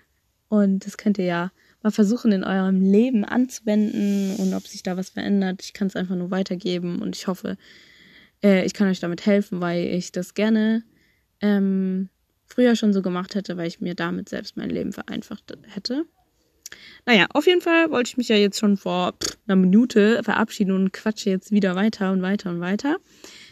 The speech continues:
Ähm, äh, wir hören uns <laughs> bei der nächsten, äh, Podcast-Folge. Ich hab auch schon einige aufgenommen, aber ich weiß noch nicht, ob ich von der Qualität her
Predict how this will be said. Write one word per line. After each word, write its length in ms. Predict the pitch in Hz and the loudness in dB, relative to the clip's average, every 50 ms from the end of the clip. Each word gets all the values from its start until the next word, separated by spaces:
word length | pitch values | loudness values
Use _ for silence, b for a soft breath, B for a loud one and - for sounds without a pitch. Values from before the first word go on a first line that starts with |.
| B B - - | B B -2 0
Ähm, 640 | 226 226 226 220 220 220 214 214 214 214 226 - - - | 2 4 6 6 4 4 4 4 2 2 0 -2 -4 -2
äh, 760 | - 202 202 202 202 202 202 202 202 202 202 202 196 196 202 196 _ _ _ - | 0 2 2 2 2 2 2 2 0 2 2 2 2 0 0 -2 _ _ _ 4
wir 120 | 220 226 | 4 6
hören 220 | 226 208 208 202 | 6 6 4 4
uns 300 | 196 202 196 190 - - | 4 4 2 2 0 -2
<laughs> 0 | |
bei 180 | - - 240 233 | 2 4 8 10
der 220 | 226 285 233 214 | 12 12 12 12
nächsten, 560 | 214 226 254 226 - - - 226 220 202 202 B B B B B B B B B B B B B - | 12 10 8 6 2 6 10 12 12 12 10 B B B B B B B B B B B B B -6
äh, 320 | - 202 196 190 190 190 | -2 0 0 0 0 -2
Podcast-Folge. 760 | - - 285 - - - 262 240 - - 226 226 226 214 208 | -2 -4 -6 -6 -4 -4 -4 -4 -2 0 2 4 6 6 6
Ich 120 | 214 208 - | 4 4 2
hab 140 | 220 - 190 | -2 -2 -4
auch 60 | 196 | -4
schon 580 | - - 196 190 190 190 185 185 185 185 - | -4 -2 0 0 2 2 0 0 -2 -2 -2
einige 460 | - - - 196 202 185 190 185 - - | 0 2 2 2 2 2 2 0 0 2
aufgenommen, 460 | 202 220 - - 208 202 196 190 190 | 0 0 0 0 2 2 2 2 0
aber 140 | 180 180 180 | 0 -2 -2
ich 120 | 185 - | -4 -4
weiß 180 | 190 180 - - | -4 -6 -4 -2
noch 80 | 185 | -2
nicht, 220 | 185 180 175 - - | -2 -2 -4 -6 -8
ob 140 | - - | -10 -10
ich 100 | 202 190 | -12 -10
von 180 | - 190 185 180 | -6 -4 -4 -2
der 260 | 180 175 175 175 175 | -4 -4 -4 -6 -8
Qualität 600 | - - - 180 180 180 170 - - 190 190 - - | -8 -6 -4 -4 -2 -4 -2 -2 -2 -2 -2 -2 -4
her 220 | 180 175 175 | -4 -4 -4